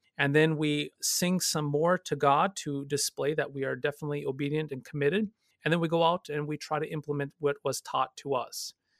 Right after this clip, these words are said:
Now, if we contrast that towards the other way of understanding it, in our Lutheran churches, especially our Lutheran churches,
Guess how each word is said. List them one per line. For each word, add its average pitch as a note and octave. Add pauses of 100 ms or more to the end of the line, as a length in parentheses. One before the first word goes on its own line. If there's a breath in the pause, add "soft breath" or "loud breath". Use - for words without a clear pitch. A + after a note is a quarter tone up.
(260)
Now, D3+
if E3+
we F3
contrast E3+
that B2+ (240)
towards D3+
the D3
other D#3
way C3+
of B2
understanding B2
it, B2+ (420)
in E3
our D#3
Lutheran D#3
churches, C3+
especially D#3+
our C#3+
Lutheran C#3+
churches, C3